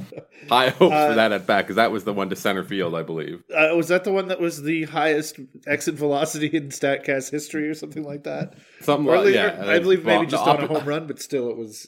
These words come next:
Speaker 2: yeah, it was an
Speaker 1: I think it was
Speaker 2: impressive
Speaker 1: the highest opposite field Statcast. Anyway, it was, it was an impressive Giancarlo Stanton clout,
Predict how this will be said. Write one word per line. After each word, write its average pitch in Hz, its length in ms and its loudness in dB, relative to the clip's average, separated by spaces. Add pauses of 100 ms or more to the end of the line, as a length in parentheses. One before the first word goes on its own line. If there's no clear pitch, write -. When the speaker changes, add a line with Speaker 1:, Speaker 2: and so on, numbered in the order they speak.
Speaker 2:
yeah, 139 140 -4
it 104 160 -8
was 208 140 -4
an 190 140 2
Speaker 1:
I 123 60 2
think 160 160 4
it 175 40 4
was 151 100 4
Speaker 2:
impressive 123 180 -2
Speaker 1:
the 127 60 2
highest 131 320 2 (100)
opposite 131 460 0
field 101 440 2 (280)
Statcast. 92 840 -2
Anyway, 92 400 0
it 110 40 4
was, 101 240 -2
it 123 220 -4
was 107 240 -2
an 104 180 -4
impressive 110 560 -2 (400)
Giancarlo 104 560 2
Stanton 92 540 -4 (260)
clout, 92 560 -2